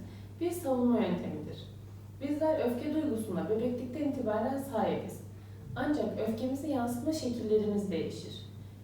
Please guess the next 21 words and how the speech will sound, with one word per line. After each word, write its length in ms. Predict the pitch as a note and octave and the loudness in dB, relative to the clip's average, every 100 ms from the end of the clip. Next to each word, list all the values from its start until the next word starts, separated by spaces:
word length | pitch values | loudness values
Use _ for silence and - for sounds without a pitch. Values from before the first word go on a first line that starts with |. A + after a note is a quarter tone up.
| - - | -10 0
Örneğin 420 | D4+ C#4+ G3+ G#3 | 2 4 4 4
bebekliğimizde 720 | B3+ C#4 - C#4 C4+ B3 - | 2 2 0 0 2 2 2
öfkemizi 680 | - B3 B3+ A3+ G3+ F#3 F#3 - | 2 0 2 2 2 0 -2 2
ağlama 400 | A3 A3+ B3 C4+ | 4 4 4 2
krizleriyle 600 | - C4+ A3 G3 F3+ E3+ | 0 0 2 2 2 0
gösteririz 600 | E3 - - E3 F3 F4 - - - - - | 0 -2 -4 -4 -4 -6 -6 -10 -12 -10 0
ve 60 | |
yaşımız 420 | A#3+ B3+ D#4+ D4+ | 2 4 4 2
ilerledikçe 920 | A#3 A3+ A#3+ B3 C#4 D#4+ - F#3 - - - - - | 2 4 4 4 2 -2 -4 -4 -4 -6 -10 -6 2
bu 80 | D#4 | 4
ağlamalar 640 | D#4 C#4 G#3 F3+ G3 C4 | 6 4 4 2 2 2
yerini 340 | C#4 C4+ C4+ | 0 2 4
bağırmalara 760 | C4 B3+ B3+ B3 B3 A#3+ A#3+ C4+ | 4 4 4 2 2 2 2 0
ve 100 | C4+ C4+ | -2 -4
kötü 200 | C4 - | -4 -2
söylemlere, 720 | C#4 C4 G3+ F#3 D#3+ D#3+ - - - - | 2 2 2 0 -2 -4 -6 -10 -12 -8
hatta 380 | C4+ C#4 C4 A#3+ | -6 -2 0 2
bazen 340 | A#3+ B3 C#4 D4+ | 2 2 0 -2
şiddete 500 | - A#3+ A#3+ C#4+ A3+ | -2 -2 0 0 0
bile 200 | B3 A3+ | 2 2
bırakabilir. 600 | A3 G#3+ G3 F3 - | 2 2 0 -2 -6